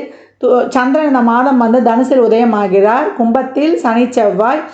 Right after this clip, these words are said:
மீனத்தில் சுக்கிரன் சூரியன் ராகு. இந்த மாதம் பார்த்தீங்கன்னா, புதன் ஒன்பதாம் தேதி வந்து வக்ர நிலையில மீனத்துக்கு வந்து அடைகிறார். இந்த மாத ஆரம்பத்துல அவர் வக்ரம் ஆயிடுவார். அப்படியே வக்ரத்தோடயே வந்து அவர்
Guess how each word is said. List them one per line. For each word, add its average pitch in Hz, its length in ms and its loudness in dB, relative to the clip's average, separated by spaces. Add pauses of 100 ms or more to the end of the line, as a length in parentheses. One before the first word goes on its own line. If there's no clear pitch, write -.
(200)
மீனத்தில் 277 760 0
சுக்கிரன் 302 500 0
சூரியன் 247 600 0
ராகு. 175 580 0 (260)
இந்த 294 240 0
மாதம் 339 380 0
பார்த்தீங்கன்னா, 277 500 0
புதன் 277 280 2
ஒன்பதாம் 262 400 2
தேதி 233 220 2
வந்து 233 220 0
வக்ர 247 440 0
நிலையில 269 340 2
மீனத்துக்கு 254 480 0
வந்து 202 260 0
அடைகிறார். 185 540 0 (280)
இந்த 247 160 0
மாத 277 280 0
ஆரம்பத்துல 277 380 -2
அவர் 262 200 0
வக்ரம் 226 360 0
ஆயிடுவார். 185 340 0
அப்படியே 233 300 0
வக்ரத்தோடயே 262 540 0
வந்து 370 180 -6
அவர் 359 200 -10